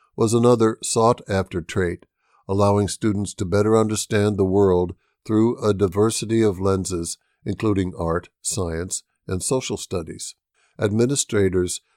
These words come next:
considered five really solid but different proposals before making a research-based decision to select Amplify C K L A. The other two finalists, which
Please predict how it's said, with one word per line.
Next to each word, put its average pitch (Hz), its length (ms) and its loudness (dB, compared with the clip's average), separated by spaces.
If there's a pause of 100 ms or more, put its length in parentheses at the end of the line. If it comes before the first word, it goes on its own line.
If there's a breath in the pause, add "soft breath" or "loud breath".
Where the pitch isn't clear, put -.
(140)
considered 104 540 -2
five 101 440 2
really 120 320 0
solid 107 600 0
but 104 240 -6
different 95 480 -4
proposals 87 720 -4 (500 soft breath)
before 117 320 2
making 117 400 0
a 98 80 2
research-based 101 1300 -2 (100)
decision 87 680 -2 (420)
to 117 120 2
select 113 560 2
Amplify 101 760 0 (520)
C 104 300 -2
K 98 280 4
L 85 240 2
A. 87 220 0 (460)
The 98 160 2
other 98 200 4
two 98 160 -2
finalists, 95 840 0 (240)
which - 320 -2